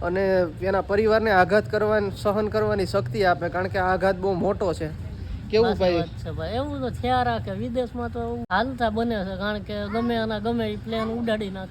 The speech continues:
Speaker 2: કારણ કે
Speaker 1: હમ.
Speaker 2: લાગે કે આ યુદ્ધનું જે પ્લેન છે, પણ ઈ તો પ્રવાસીને લઈને જાતું પ્લેન હતું.
Speaker 1: હા, હા.
Speaker 2: એટલે થોડુંક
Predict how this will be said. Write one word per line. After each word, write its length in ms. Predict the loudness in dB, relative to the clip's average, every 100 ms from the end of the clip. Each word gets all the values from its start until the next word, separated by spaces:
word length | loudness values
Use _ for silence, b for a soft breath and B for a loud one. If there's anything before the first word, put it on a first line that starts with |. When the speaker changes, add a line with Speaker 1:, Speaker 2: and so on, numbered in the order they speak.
| -4
Speaker 2:
કારણ 180 | -2 0
કે 80 | 2
Speaker 1:
હમ. 60 |
Speaker 2:
લાગે 320 | 4 4 2
કે 260 | 2 2 2
આ 220 | 4 2
યુદ્ધનું 680 | 2 0 0 0 0 0 -2
જે 140 | -6
પ્લેન 340 | -4 -4 -4 -4
છે, 80 |
પણ 180 | -4 -4
ઈ 80 | -4
તો 120 | -6
પ્રવાસીને 640 | -6 -2 0 0 -2 -6
લઈને 380 | -6 -4 -4 -6
જાતું 320 | -6 -8 -8
પ્લેન 300 | -10 -8 -6
હતું. 260 | -8 -12 -16 -16 -6
Speaker 1:
હા, 320 | -2 0 -2 -4
હા. 60 |
Speaker 2:
એટલે 220 | -8 -8
થોડુંક 460 | -6 -6 -6 -8